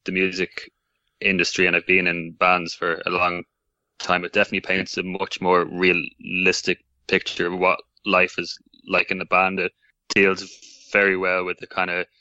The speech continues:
darkness, alcohol abuse,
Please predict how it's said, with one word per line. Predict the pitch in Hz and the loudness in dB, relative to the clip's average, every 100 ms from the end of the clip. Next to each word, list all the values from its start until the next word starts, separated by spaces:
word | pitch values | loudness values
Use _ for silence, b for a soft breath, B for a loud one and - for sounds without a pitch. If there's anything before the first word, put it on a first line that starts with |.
| _ _ _ _ _ _ - | _ _ _ _ _ _ 0
darkness, | 95 92 95 92 87 - - - _ _ _ - _ _ - - | 0 0 -6 -10 -10 -16 -18 -20 _ _ _ -20 _ _ -20 -8
alcohol | 90 - - 90 90 87 | -6 -6 -2 0 0 -4
abuse, | 98 92 90 87 - - | -12 -6 -4 -6 -8 -16